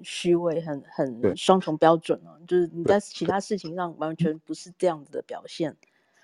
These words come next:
Speaker 1: 然后在其他事情上没事就要取消文化，
Speaker 2: 所以我
Speaker 1: <laughs> 然后，
Speaker 2: 对。
Speaker 1: 嗯。
Speaker 2: 但这件事情我再多说一句，就是说现在讲的是叫做这个 women atrocity 这个，这个，这个名词嘛，哈。现在等于说是在右派这边在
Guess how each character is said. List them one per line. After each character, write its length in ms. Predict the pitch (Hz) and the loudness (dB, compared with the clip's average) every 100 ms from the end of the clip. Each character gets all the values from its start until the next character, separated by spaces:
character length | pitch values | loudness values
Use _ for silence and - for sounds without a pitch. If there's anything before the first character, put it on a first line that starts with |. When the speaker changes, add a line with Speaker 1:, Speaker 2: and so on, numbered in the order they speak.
| _ | _
Speaker 1:
然 140 | 156 | -2
后 240 | 165 165 113 | 8 8 10
在 100 | 185 | 6
其 200 | - 170 | 4 -4
他 160 | 180 | -2
事 180 | 190 220 | 0 0
情 160 | 196 165 | 2 2
上 240 | 185 175 | 0 -4
没 140 | 165 165 | -2 -2
事 180 | - 196 | -2 -8
就 100 | - | -2
要 140 | 190 | 0
取 280 | 170 - 151 | 0 -4 -4
消 240 | 151 190 185 | -2 0 0
文 240 | 165 160 | -2 -8
化， 220 | 180 160 | -6 -4
Speaker 2:
所 80 | 165 | -6
以 80 | 247 262 311 - - | -12 -14 -16 -16 -8
我 80 | 190 | -4
Speaker 1:
<laughs> 0 | |
然 180 | 196 | -2
后， 140 | 190 220 | -2 0
Speaker 2:
对。 180 | 202 185 - - 254 - | 0 -2 -6 -14 -14 -8
Speaker 1:
嗯。 420 | 190 175 196 214 _ _ _ | -8 -8 -14 -20 _ _ _
Speaker 2:
但 100 | 151 | 6
这 80 | 170 | 8
件 80 | 170 | 6
事 60 | |
情 120 | 160 113 | 6 4
我 80 | |
再 140 | 104 120 | 6 6
多 180 | 127 127 | 8 8
说 200 | 123 110 | 8 4
一 60 | |
句， 120 | 98 | 0
就 140 | 104 110 | -2 0
是 100 | 101 | 0
说 240 | - 104 | 0 0
现 180 | 101 123 | 2 2
在 120 | 110 | 2
讲 180 | 104 87 | 0 -4
的 80 | 98 | -4
是 220 | 95 104 | -4 -2
叫 160 | 110 98 | 2 2
做 180 | 98 90 | 0 -2
这 140 | 98 | -4
个 60 | 90 | 2
women 320 | 107 117 104 95 | 4 4 2 -4
atrocity 560 | - 107 98 110 - 92 | -2 0 0 -2 -6 -10
这 100 | - | -12
个， 80 | 92 | -12
这 180 | - 101 | -2 0
个， 100 | 95 | 0
这 160 | - | 0
个 100 | 101 | -2
名 220 | 90 87 98 | -2 -8 -8
词 180 | - | -10
嘛， 160 | 87 90 | -8 -10
哈。 180 | 95 92 - - - - | -10 -12 -18 -20 -18 2
现 160 | 127 | 4
在 140 | 107 110 | 6 4
等 160 | 104 | 2
于 80 | 90 | 0
说 160 | - 110 | 2 4
是 100 | 104 | 6
在 140 | 107 | 6
右 120 | 107 | 6
派 160 | 101 95 | 6 4
这 120 | 92 | 0
边 160 | 95 92 | -2 2
在 160 | 101 | 2